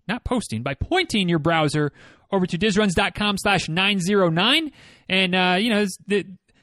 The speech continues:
actually, the show notes today, the blog post, pretty short. So there's only a couple of memes and a gif and, and things like that. But you can still check it out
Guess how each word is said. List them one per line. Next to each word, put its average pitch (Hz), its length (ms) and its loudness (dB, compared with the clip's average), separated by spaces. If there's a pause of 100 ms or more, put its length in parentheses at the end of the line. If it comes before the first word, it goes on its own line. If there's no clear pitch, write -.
actually, 240 260 -2
the 147 60 0
show 220 160 -2
notes 208 180 -2
today, 196 200 0
the 147 100 -2
blog 165 240 0
post, 214 320 -2
pretty 262 160 -4
short. - 360 -2 (100)
So - 100 -20
there's 254 140 -4
only 240 140 0
a - 20 -4
couple 185 240 -2
of 165 80 -4
memes 170 400 -4
and 165 100 -6
a 143 60 -4
gif 151 280 -2
and, 143 160 -10
and 135 160 -8
things 151 200 -6
like 135 160 -4
that. 139 240 -4
But 160 160 -2 (300)
you 254 100 0
can 247 80 0
still 254 180 2
check 226 220 0
it 214 80 2
out 208 180 2